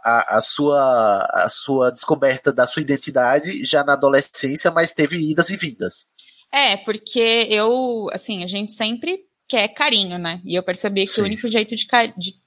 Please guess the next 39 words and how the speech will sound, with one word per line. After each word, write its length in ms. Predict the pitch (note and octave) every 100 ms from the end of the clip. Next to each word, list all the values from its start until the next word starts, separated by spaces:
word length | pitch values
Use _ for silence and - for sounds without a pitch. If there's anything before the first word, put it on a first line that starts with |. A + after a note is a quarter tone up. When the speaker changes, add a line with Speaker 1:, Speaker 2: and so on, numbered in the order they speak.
| -
Speaker 2:
receber 360 | G#3+ G#3+ G#3+
carinho 380 | G#3 G#3+ G#3 G#3+
era 280 | B3 D4+ E4
me 100 | E4+
encaixando. 640 | E4+ F#4+ F4+ D4+ F#3 D#3 - _ _
Speaker 1:
Aham. 400 | A#2 A#2+ A2+ F#2 B2
Speaker 2:
E 340 | G3+ G3+ G#3 G#3
com 120 | A#3
quinze 380 | A3+ B3 B3+ C4
anos 240 | A3+ A#3+
eu 60 | B3
comecei 360 | B3+ A#3 A3+ A3+
a 40 |
namorar 340 | A3 A3 G#3+
um 80 | G3+
cara. 480 | G#3+ A3+ G3 G#3 C#4+ G#4+ _ _
Namorei 540 | G3 F#3+ F#3+ F#3+ F#3+ G3 _
por, 680 | G#3 G3+ G3 F#3+ F#3 F3+ F3+ _ _
assim, 380 | - - F#3 F3+ - _ _ -
o 80 |
término 520 | A3+ D4 C#4+ F#4 F#4+ E4+
oficial 840 | E4+ D4 - C4+ B3+ C#4 D4+ D4+
deu 220 | C4 C#4 C#4
três 300 | C4+ C4+ B3
anos 240 | C4 C4+
e 60 | C4+
pouco. 500 | - F3 - - - _ _
Speaker 1:
Sim. 160 | -
Speaker 2:
Mas 180 | F3+ F3+
a 40 | F#3+
gente 400 | G#3+ G#3+ - A#3
ia 140 | A#3+
e 20 |
voltava. 680 | C4 B3 A#3 A3 F#3+ A3 B3+ C4 _ _ _ _
E 80 |
Speaker 1:
Tava 140 | C3 B2
Speaker 2:
era 80 | G#3+
um 40 |
Speaker 1:
servindo, 100 | -